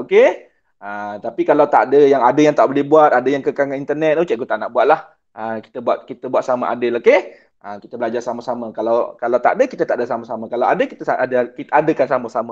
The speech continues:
okey? Ah, okey, cikgu tak nak ada yang murid, ah, rasa, "Alah, saya tak adalah, alah, awak ada." Ah, cikgu tak nak macam itu. Cikgu nak semua anak murid cikgu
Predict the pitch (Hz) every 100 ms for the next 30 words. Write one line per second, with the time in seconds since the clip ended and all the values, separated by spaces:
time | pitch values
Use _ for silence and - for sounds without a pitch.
0 | 113 233 311 - - _ _ _ - 104
1 | 101 98 95 101 - 180 117 107 120 117
2 | 107 110 113 113 110 113 117 - _ _
3 | _ 101 98 110 120 110 95 - 113 110
4 | 113 110 - 113 113 113 113 110 110 107
5 | 101 98 101 101 113 113 117 110 104 110
6 | 113 120 117 110 113 113 110 - 95 131
7 | 160 - 143 139 151 151 156 156 160 180
8 | 220 - 120 120 123 120 117 123 127 226